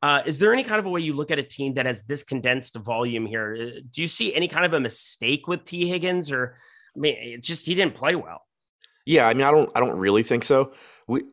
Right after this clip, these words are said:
Speaker 2: the, the only thing I guess I could point to is that, you know, we had Higgins projected for fifty percent ownership.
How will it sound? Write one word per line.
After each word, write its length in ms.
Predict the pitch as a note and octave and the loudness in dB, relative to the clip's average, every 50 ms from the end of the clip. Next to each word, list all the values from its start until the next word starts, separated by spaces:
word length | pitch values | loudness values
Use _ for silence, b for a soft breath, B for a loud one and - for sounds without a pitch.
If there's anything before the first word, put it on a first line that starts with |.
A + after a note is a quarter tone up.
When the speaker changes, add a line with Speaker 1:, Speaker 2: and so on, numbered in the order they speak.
| _ _ - | _ _ -4
Speaker 2:
the, 240 | C3 A#2+ C#3+ D3+ - | 2 4 4 4 4
the 220 | - C3 B2+ D3+ C3+ | 2 2 4 6 8
only 160 | D#3 E3 D#3 | 8 8 6
thing 140 | D3 D#3 D3 | 6 6 4
I 80 | B2+ | 4
guess 280 | G#2+ F2+ G2+ G#2 - - | 4 4 0 0 2 4
I 140 | B2 A#2 A#2 | 4 4 4
could 320 | A#2 - - - A2 G#2+ | 2 0 -2 -2 -2 0
point 220 | - B2+ A#2+ A#2 - | 2 0 0 2 2
to 160 | C#3 B2+ A2 | 2 4 4
is 120 | G2+ F#2 | 4 4
that, 160 | G2+ G2+ F#2+ | 4 4 4
you 60 | - G2 | 4 2
know, 80 | G2+ | 2
we 80 | G2+ F#2+ | 2 4
had 140 | A2+ G#2 F#2 | 2 2 2
Higgins 320 | G#2+ G#2 G#2+ G2+ G2+ - | 2 2 2 0 -2 -2
projected 400 | - G#2 F2+ G2+ F#2+ - G2+ - | -4 0 0 0 2 2 -2 -2
for 100 | - G2 | -2 -4
fifty 300 | - - G2 - - G2 | 0 0 -2 0 -2 -6
percent 320 | - G2 - - F#2+ F#2 | -4 -4 -2 0 2 2
ownership. 480 | F#2 F2+ F#2 F2 - F#2 F2+ F2 - | 2 2 0 0 2 2 2 2 2